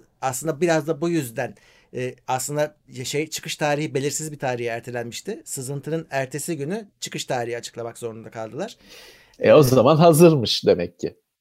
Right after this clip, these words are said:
Speaker 1: Hazırmış, evet, onu anlıyoruz.
Speaker 2: Hazırmış demek ki. Peki, hani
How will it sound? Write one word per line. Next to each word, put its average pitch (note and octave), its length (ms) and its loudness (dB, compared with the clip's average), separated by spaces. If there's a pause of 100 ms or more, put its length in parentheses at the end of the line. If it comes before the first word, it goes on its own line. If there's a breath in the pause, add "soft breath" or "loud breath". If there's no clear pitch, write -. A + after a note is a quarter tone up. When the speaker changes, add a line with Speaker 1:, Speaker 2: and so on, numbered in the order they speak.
(260)
Speaker 1:
Hazırmış, D3+ 640 0
evet, C3 200 -4
onu C3 140 -8
anlıyoruz. A2 360 -10
Speaker 2:
Hazırmış A#2 600 0
demek E2+ 340 -4
ki. - 280 -2 (1120)
Peki, D4+ 460 2
hani C#3 420 0